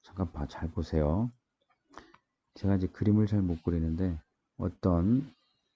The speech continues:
이렇게 이제 철길이, 기차의 철길이 이렇게 있는데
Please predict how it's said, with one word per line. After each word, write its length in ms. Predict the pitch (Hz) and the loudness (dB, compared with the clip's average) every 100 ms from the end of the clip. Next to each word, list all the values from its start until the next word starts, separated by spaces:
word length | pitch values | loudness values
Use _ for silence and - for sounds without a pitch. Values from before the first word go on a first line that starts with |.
| _ - 165 | _ -12 -4
이렇게 580 | 92 95 95 95 - 92 | 0 2 0 -2 -2 -4
이제 220 | 85 80 - | -4 -6 -6
철길이, 680 | - 156 - 98 78 78 - | -6 -4 -2 0 0 0 -4
기차의 460 | 107 - 107 92 | -10 -4 -2 -2
철길이 460 | - 131 123 117 104 | -2 -4 -2 0 0
이렇게 380 | 90 87 - 90 | 0 -4 -4 -2
있는데 520 | 80 80 107 90 | -2 0 0 -2